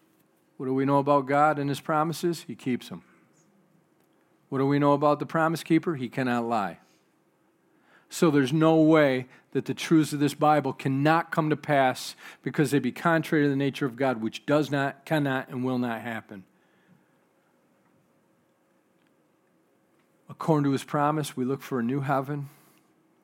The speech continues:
and a new earth wherein dwelleth righteousness. That's what we have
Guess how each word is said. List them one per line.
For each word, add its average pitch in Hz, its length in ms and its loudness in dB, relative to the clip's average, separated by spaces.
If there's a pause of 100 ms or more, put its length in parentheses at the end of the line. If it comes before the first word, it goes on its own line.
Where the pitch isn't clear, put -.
(140)
and 113 120 -6
a 107 60 -8
new 143 280 4
earth 139 420 -2 (1200)
wherein 131 500 -4
dwelleth 123 600 -4 (460)
righteousness. 110 920 -12 (920)
That's 156 300 2
what 135 160 -2
we 135 220 0
have 127 380 -4